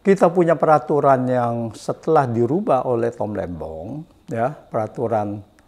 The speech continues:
seratus tujuh belas dua ribu lima belas, ya mungkin ada perubahan-perubahan lagi,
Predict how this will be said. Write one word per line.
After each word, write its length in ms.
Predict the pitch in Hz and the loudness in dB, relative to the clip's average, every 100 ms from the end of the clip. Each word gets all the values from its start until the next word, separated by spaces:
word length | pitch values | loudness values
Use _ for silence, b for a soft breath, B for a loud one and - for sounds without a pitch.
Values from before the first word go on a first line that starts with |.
| _ | _
seratus 480 | _ - 123 120 - | _ -4 -4 -2 -8
tujuh 300 | - 123 113 | -6 -4 -4
belas 680 | 107 147 123 101 - - - | 0 4 4 2 -6 -20 -12
dua 240 | 127 117 120 | -2 2 4
ribu 240 | 113 107 | 2 -2
lima 240 | 110 104 98 | -4 -4 -8
belas, 640 | 92 98 120 147 202 - B B B _ | -6 -2 2 2 2 -10 B B B _
ya 80 | 117 | -2
mungkin 340 | 107 104 120 | 0 -2 -2
ada 220 | 110 101 | -2 -6
perubahan-perubahan 720 | 98 110 110 104 113 95 95 95 | -10 -8 -6 -6 -8 -8 -8 -8
lagi, 400 | 92 92 160 | -8 -6 -6